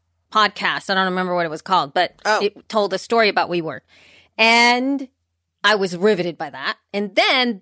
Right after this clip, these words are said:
Speaker 1: there was a documentary, I've forgotten which one of them. And I, because I had listened to the podcast, I decided to watch this documentary. And then watching what I knew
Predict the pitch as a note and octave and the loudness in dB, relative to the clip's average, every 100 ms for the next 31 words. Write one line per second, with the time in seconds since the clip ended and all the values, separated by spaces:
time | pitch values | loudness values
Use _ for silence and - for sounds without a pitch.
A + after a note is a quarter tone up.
0 | _ F#3+ A3+ G#3+ G3+ F#3 G3 F#3+ - G3 | _ -2 0 0 -2 -2 -2 -2 -2 -4
1 | G3 B3+ B3+ G#3+ F#3 F3+ F3 F3+ - A3 | -2 -2 -2 -2 -2 -2 -2 -4 -2 0
2 | G3+ G3 F3+ F#3 - G3+ A#3+ F#3 E3+ D#3 | 0 -2 -4 -4 -2 0 0 0 -2 -4
3 | E3 - F3+ F#3+ F#3+ F#3+ F#3 _ G3 - | -6 -6 0 2 2 0 -6 _ -6 -2
4 | A3 G#3+ G3+ F#3 F#3+ G3+ F3+ F3 F3 G#3+ | -2 0 0 -2 -2 -4 -6 -8 -4 -2
5 | G#3+ F3+ - F3+ E3+ F3 E3 D#3+ - E3+ | 0 -2 -2 -4 -2 -2 -2 -4 -6 -6
6 | E3 _ - - - F3 F#3+ G3+ F3+ E3+ | -8 _ -20 -16 -4 2 2 2 -6 -2
7 | F3+ - F3 G3 G3 F3 F#3+ F#3+ F#3 F3+ | -2 0 -4 -2 -2 -4 -2 0 0 -2
8 | E3+ F3+ F#3+ A#3+ - G#3 F3+ F3+ F3+ - | -2 0 2 0 -2 -4 -4 -6 -10 -14
9 | _ _ _ _ _ _ F#3+ G#3 G3 F#3 | _ _ _ _ _ _ 0 2 2 0
10 | G3 B3 B3+ B3+ | 0 4 4 4